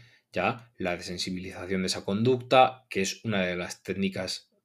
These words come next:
al igual que el refuerzo positivo y moti-, motivacional,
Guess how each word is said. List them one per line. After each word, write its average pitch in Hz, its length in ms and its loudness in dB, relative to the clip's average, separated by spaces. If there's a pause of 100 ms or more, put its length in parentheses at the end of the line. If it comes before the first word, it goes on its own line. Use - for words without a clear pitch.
(140)
al 95 140 -14
igual 95 300 -2
que 101 80 2
el 92 60 -2
refuerzo 95 360 -6
positivo 98 480 0
y 101 40 2
moti-, 98 360 -2
motivacional, 101 880 -2